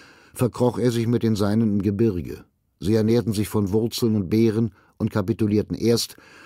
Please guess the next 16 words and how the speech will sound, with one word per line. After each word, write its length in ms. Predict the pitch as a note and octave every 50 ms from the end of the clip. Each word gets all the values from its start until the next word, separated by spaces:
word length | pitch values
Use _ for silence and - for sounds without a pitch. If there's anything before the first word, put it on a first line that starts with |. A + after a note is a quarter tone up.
| - - -
als 220 | - A2 A2 - -
durch 200 | A2 G2+ - -
Hunger 260 | C3 D3 C#3+ C3+ A#2+
und 180 | G#2 F#2 -
Kälte 360 | - - G#2+ A2 A#2 G#2 - A#2
ihre 280 | F#2+ - F2+ D#2+ E2
Schar 380 | - - - G2 F#2+ G2 G2 F2+ - - _ _ _ _ -
auf 200 | F2+ F#2+ - -
dreiundzwanzig 1500 | - A#2 E2+ F#2 G#2+ G#2+ - - - G2 F#2 - - - - F#2+ F#2+ F#2+ G2 E2+ - - - G2+ F#2+ - - - - _ _ _ _ -
zusammengestorben 1200 | - - G2+ F#2+ E2+ G2+ F#2+ F#2+ D#2+ B1+ B1 - - - - - - A#1+ G#1 - - - - -
war. 260 | - - - - - _ _ _ _ _ _ _ _ _ _ _ _ _ _ _ _ _ _ _ _ _ _ _ _ _ _ _ _ _ _ _ _ - -
Great 420 | - G2+ A#2 B2 C3 C#3+ C#3 -
Warrior 440 | F#2+ A2+ A#2 B2 C3 C3+ C3 B2+ A#2+
Chief 520 | G#2 - - C#3+ D3 D3+ C#3+ - - - - -
war 320 | F#2 G#2+ A2+ A2+ - -
Sherman. 580 | - - G#2+ G2 F#2 F2 D2+ C2 A#1 A1 -